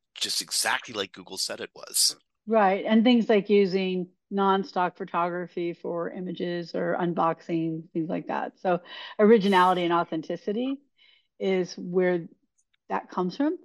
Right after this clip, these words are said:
Speaker 1: Mm-hmm.
Speaker 2: Um, I mean, even Google in the Q R G describes that expert could just mean expertise, and, um, that can just mean, you know, the guy owns a local record store,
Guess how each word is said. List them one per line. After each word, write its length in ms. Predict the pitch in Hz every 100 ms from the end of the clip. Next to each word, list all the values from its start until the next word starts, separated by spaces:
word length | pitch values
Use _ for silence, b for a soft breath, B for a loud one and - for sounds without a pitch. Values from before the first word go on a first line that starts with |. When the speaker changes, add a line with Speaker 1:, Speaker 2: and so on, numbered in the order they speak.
| _ _ _ _ -
Speaker 1:
Mm-hmm. 260 | 202 -
Speaker 2:
Um, 380 | 190 185 180 - _ _ 240
I 140 | 233
mean, 140 | 240 262
even 200 | 285 262
Google 240 | 226 214
in 60 | 196
the 80 | 185
Q 180 | - 196
R 180 | 185 180
G 340 | 160 196 196
describes 760 | 170 - - 175 180 165 - 208 196
that 360 | 180 175 - _ 208
expert 480 | 196 - 190 180 -
could 160 | - 170
just 260 | 196 180 190
mean 160 | 185
expertise, 680 | 185 175 165 - 185 180 -
and, 260 | 175 165 165 _ _ _ _ _
um, 460 | 170 160 160 160 160 _ _ - - _ _ 185
that 260 | 185 175
can 160 | - 180
just 220 | 180 -
mean, 360 | 180 175 175 185
you 120 | 180
know, 120 | 170
the 100 | 165
guy 440 | 156 175 175 175 -
owns 240 | - 190 180
a 60 |
local 240 | 196 208 277
record 260 | 339 285
store, 360 | - 170 156 143